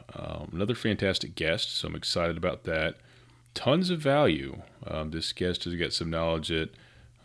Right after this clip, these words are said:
uh, really the previous guests haven't, so it's, uh, pretty cool stuff. And again,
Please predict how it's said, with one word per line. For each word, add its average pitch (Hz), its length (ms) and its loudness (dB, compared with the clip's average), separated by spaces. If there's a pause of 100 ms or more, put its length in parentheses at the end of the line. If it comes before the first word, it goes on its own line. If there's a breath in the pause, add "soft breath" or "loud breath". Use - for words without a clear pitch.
uh, 80 220 -6
really 90 200 0
the 80 60 0
previous 85 640 2
guests - 340 2
haven't, 104 360 4
so 78 320 0
it's, - 220 -4
uh, 73 200 -2
pretty 90 200 -2
cool 82 240 -2
stuff. - 560 0 (640 soft breath)
And 101 200 6
again, 123 580 4